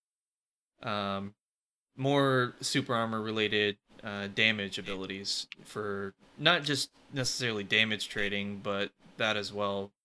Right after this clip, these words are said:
but more or less just to get more damage in and offer more to a fight, rather than only utilizing a couple skills and then backing off and waiting for another opportunity.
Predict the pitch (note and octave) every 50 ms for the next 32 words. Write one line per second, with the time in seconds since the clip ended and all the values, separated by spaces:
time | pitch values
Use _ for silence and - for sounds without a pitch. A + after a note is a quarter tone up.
0 | _ _ _ _ _ _ - A#2 A#2 A#2+ B2+ B2 A#2+ A#2 A#2 A2+ - - C3+ B2+
1 | - - C3+ A#2+ B2+ A#2 - A#2 A2+ G#2+ G#2+ G2 F#2+ G#2+ G#2+ A2 G#2+ G#2+ G2+ G#2
2 | A2 G#2 G#2 G2 - - G#2 G#2 G#2 - G#2+ G2+ G2+ G2+ G2+ G2+ G2+ G2 - -
3 | G2 G2 F#2+ - - - G2+ F#2+ G2+ G2 - _ _ _ _ _ _ _ _ _
4 | - A2+ A2+ A2+ A2 A2 G2 A2 G#2 G2+ G2+ G2+ G2 - _ _ - - - C3+
5 | B2+ B2 A#2+ A2+ A#2 A#2+ A#2+ A#2 A2+ A2 A2 G#2+ G#2+ G2+ A2 G#2+ G2+ G2 - -
6 | - - G2 - - - - C#3+ C3+ B2+ A#2+ A#2 A2+ A2+ A2+ G#2 G2+ G2 G2 G2+
7 | G2+ G2+ G2 - G2+ G2+ G2 G2+ - G#2+ G2+ G2+ G2 G2 G2 F#2+ - G#2+ G2 G2
8 | G2 F#2+ G2 G2 G2 F#2+ - - G2+ - - G#2+ G2+ G2+ G2 G2 G2 G2